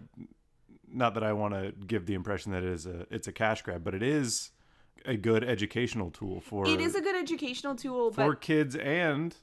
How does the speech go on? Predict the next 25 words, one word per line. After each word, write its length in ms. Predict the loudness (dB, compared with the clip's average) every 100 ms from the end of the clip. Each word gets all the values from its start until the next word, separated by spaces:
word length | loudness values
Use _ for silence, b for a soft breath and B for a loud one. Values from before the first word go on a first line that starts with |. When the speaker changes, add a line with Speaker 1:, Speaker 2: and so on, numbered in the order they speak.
| _ -6
Speaker 1:
adults 420 | 0 2 0 -4
alike, 480 | -4 -2 -2 -4 0
Speaker 2:
it 100 | 2
Speaker 1:
because 220 | 2 2
it, 120 | 0
it 120 | 0 0
really 260 | 2 2
helps 320 | 2 0 -4 -4
with, 480 | 0 0 -2 -12 -20 -14 -8
uh, 360 | -6 -4 -6 -10 -16 0
word 220 | 2 2
association 840 | 2 -2 -2 -4 -4 -4 -8 -8
and 360 | -8 -8 -8 -8
just 160 | -12 -10
kind 200 | -8 -8
of 80 | -10 _
being 220 | -4 -4
able 160 | -6 -6
to 80 | -8
think 200 | -8 -6
of, 320 | -6 -8 -12 _ _ b b b b -12
um, 500 | -10 -10 -12 -14 -18 _ _ _ _ -8
different 280 | -6 -4 -4
problem-solving, 1000 | 0 0 -2 -6 -4 -4 -4 -4 -6 -10 _ _ _ _ _ _
uh, 40 | -20